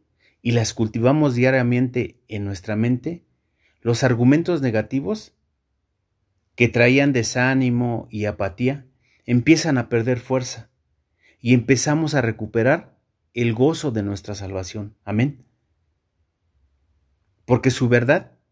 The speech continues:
está por encima de las circunstancias. El perfecto amor echa fuera, echa fuera todo temor.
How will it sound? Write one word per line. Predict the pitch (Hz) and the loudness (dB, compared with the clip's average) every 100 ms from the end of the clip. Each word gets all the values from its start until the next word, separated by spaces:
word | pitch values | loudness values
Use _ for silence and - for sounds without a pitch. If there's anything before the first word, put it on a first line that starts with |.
| _ - | _ -14
está | 117 156 143 | -8 -8 -4
por | 160 | 0
encima | 135 117 165 185 165 | 0 2 2 2 2
de | 123 | 0
las | 113 | -2
circunstancias. | - 110 120 110 127 123 120 104 - _ _ _ _ _ _ _ _ _ _ _ _ _ _ _ _ _ _ _ | -4 -8 -6 -4 -4 -4 -6 -12 -16 _ _ _ _ _ _ _ _ _ _ _ _ _ _ _ _ _ _ _
El | 123 113 | -2 2
perfecto | 135 117 160 165 - 165 147 - | 2 2 2 0 0 2 2 0
amor | 113 123 139 185 220 _ _ _ _ _ _ _ _ _ _ _ _ - | 0 2 2 0 -2 _ _ _ _ _ _ _ _ _ _ _ _ -6
echa | 127 - 127 | -4 -2 -4
fuera, | - 131 131 147 160 _ _ | 0 2 2 0 -6 _ _
echa | 131 147 | -4 -2
fuera | 127 139 147 196 - _ _ _ _ _ _ _ _ _ _ _ | 0 2 2 0 -10 _ _ _ _ _ _ _ _ _ _ _
todo | 143 147 139 120 | 2 4 2 0
temor. | 113 104 104 82 | -2 -4 -6 -10